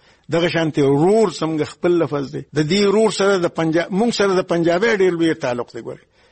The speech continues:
دا یو ډېر عجیبه خبره ده چې لکه اوس موږ کندو وایو، ای کندو ته کوندي وایي په پنجابی کې. موږ نیندره وایو، ای نیوندره وایي. موږ هم سیلانی وایو، هغه هم سیلانی وایي. د پنجابی زموږ سره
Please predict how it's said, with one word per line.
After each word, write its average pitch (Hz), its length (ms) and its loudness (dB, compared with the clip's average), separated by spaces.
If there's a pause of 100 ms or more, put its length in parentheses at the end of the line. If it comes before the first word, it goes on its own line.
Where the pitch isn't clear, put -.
(220)
دا 202 100 2
یو 214 160 2
ډېر 202 180 2
عجیبه 156 260 -2
خبره 127 340 -6
ده - 80 -12 (120)
چې 170 340 4 (320)
لکه 160 220 0
اوس 180 140 -2
موږ 202 180 0 (140)
کندو 185 300 2
وایو، 127 220 0 (180)
ای 160 100 0
کندو 160 320 -2
ته 160 140 -2
کوندي 160 400 0
وایي 110 200 -8 (100)
په 139 80 -4
پنجابی 127 520 0
کې. - 120 -18 (100)
موږ 190 420 2 (600)
نیندره 175 480 2
وایو، 135 220 -2 (100)
ای 160 180 0
نیوندره 165 560 0
وایي. - 140 -14 (100)
موږ 247 200 2
هم 226 120 0
سیلانی 190 480 0
وایو، 202 240 2
هغه 147 140 -2
هم 151 80 -2
سیلانی 180 520 -6
وایي. 175 120 -12 (100)
د 160 40 2
پنجابی 185 540 2
زموږ 214 220 -2
سره 185 380 -2